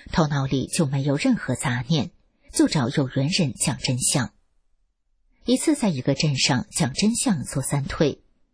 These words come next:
给明白真相做了三退的人护身符。讲了五六个人后，被不明真相的人举报了。当时我们还不知道。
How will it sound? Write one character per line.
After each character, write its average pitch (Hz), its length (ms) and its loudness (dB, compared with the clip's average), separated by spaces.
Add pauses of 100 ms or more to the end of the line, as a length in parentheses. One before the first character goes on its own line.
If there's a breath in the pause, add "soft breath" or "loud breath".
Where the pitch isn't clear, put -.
(320)
给 226 120 4
明 196 200 4
白 247 140 0
真 269 200 0
相 214 300 0
做 151 180 0
了 131 120 -2
三 185 180 0
退 226 220 -2
的 135 100 -2
人 120 260 0
护 - 160 -6
身 180 220 2
符。 - 420 -2 (800)
讲 208 240 4
了 277 300 2
五 147 80 4
六 190 160 2
个 143 140 -4
人 123 200 0
后， - 320 0 (240 loud breath)
被 143 240 4
不 175 160 2
明 127 160 0
真 214 180 2
相 240 240 0
的 147 100 -2
人 127 180 0
举 123 220 -2
报 135 240 -2
了。 110 240 -4 (800)
当 285 180 2
时 127 360 2
我 147 120 2
们 135 120 -6
还 - 120 -2
不 131 160 -6
知 - 160 -2
道。 - 320 -2